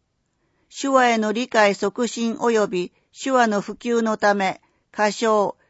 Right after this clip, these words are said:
手話言語条例を制定する。七、多様な生活社会の課題解決に取り組むまちづくり。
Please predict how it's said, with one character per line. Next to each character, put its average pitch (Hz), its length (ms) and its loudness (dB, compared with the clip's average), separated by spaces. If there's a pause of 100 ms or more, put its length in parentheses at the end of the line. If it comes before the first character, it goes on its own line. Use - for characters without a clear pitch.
手 - 200 -8
話 254 180 2
言 247 280 0
語 262 160 0
条 262 280 0
例 196 220 2
を 175 140 2
制 202 280 0
定 185 280 -2
す - 160 -10
る。 143 160 -8 (1500)
七、 202 480 -2 (380)
多 226 180 0
様 247 300 4
な 226 400 0
生 247 340 -2
活 247 400 -4
社 262 220 -6
会 208 320 2
の 180 280 -2
課 202 180 -2
題 247 260 0
解 240 260 0
決 233 300 -4
に 220 160 -4
取 226 220 -2
り 226 60 -8
組 233 200 -4
む 190 80 -2
ま 170 180 0
ち 220 120 -8
づ 196 180 -4
く 151 180 -6
り。 139 200 -12